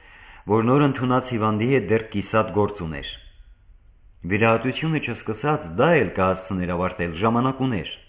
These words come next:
Վիրաբույժը շտապ պիտի մտներ ախտորոշման սրահ։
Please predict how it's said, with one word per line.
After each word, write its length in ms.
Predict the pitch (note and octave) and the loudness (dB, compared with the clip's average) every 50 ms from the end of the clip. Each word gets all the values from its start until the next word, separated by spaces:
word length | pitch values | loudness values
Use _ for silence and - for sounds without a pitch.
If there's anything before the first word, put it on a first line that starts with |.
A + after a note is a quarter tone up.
| _ _ _ - - - _ _ _ _ - - - - - - | _ _ _ -20 -20 -20 _ _ _ _ -20 -20 -20 -20 -16 -4
Վիրաբույժը 600 | F#2+ F#2+ A2+ A#2 B2 A#2+ B2 D3 D#3 B2 B2+ A#2+ | 0 2 4 6 6 6 4 4 4 4 2 -2
շտապ 380 | - - - - D3+ E3+ - - | -2 -2 0 0 0 0 0 -2
պիտի 240 | C#3+ C3 B2+ B2 A#2 | -4 -2 0 0 0
մտներ 440 | G#2+ G2+ - G#2 A2 C#3+ D#3+ - - - - - - - - | 0 -2 -2 -2 0 0 0 -2 -4 -10 -14 -20 -20 0 4
ախտորոշման 720 | A2+ A#2 - - - A2+ G2+ G2+ F#2+ - G#2+ G#2 G#2+ G#2+ G#2 | 4 4 4 2 0 2 2 2 0 0 -2 -2 -2 -2 -4
սրահ։ 320 | - G2 E2 D#2+ D2 C#2+ | -6 -6 -4 -4 -6 -6